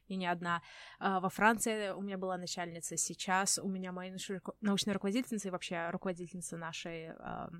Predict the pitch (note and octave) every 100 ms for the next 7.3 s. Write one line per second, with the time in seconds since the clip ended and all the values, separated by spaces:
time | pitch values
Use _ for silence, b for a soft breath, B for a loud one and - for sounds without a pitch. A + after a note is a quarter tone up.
0 | F3+ F#3+ - G3 F#3 - F3+ G3 C4+ C4
1 | A3+ - _ _ _ _ _ - - A#3
2 | - A3+ G#3 G3 - G3 F#3+ F#3 - G3
3 | F3 - G3 - F3 - - G3+ F#3 F#3
4 | - B B B - B3 B3 A#3 G#3+ A#3+
5 | - - B3+ B3+ C4 A3+ F#4+ - A3 -
6 | D#4 A3 G3 A3 F#3+ - G3 G3 G3+ F#3
7 | F#3 F3+